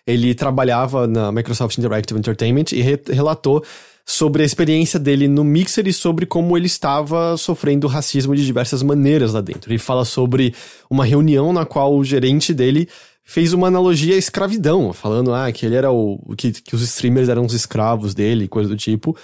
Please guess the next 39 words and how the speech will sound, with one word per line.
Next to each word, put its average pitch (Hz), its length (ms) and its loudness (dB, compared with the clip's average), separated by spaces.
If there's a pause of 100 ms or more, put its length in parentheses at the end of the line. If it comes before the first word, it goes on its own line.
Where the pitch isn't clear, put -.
(340)
E 151 80 4
o - 20 6
Lee 190 160 4
foi 214 160 2
e 220 60 0
confrontou 226 580 2
ele, 180 160 2
dizendo, 143 300 -2 (340)
"Não 170 220 4
é 208 40 2
legal 170 540 2
isso - 140 -2
que - 40 -8
você 131 140 2
tá 123 140 -2
fazendo." 123 560 0 (880)
E 151 100 2
meio 165 240 4
que 175 80 -2
a 175 40 2
resposta, 165 500 0
primeiro 185 440 2
a 285 40 2
resposta 214 360 0
do 180 80 0
cara 160 280 0
foi, 156 400 2 (360)
"Não, 185 360 4
isso 190 120 0
é - 20 0
uma 196 80 2
expressão 190 420 0
ok, 185 360 2
veja." 143 360 2
Aí 135 80 2
ele 147 100 2
botou 147 300 0
no 151 100 2
Google 151 500 2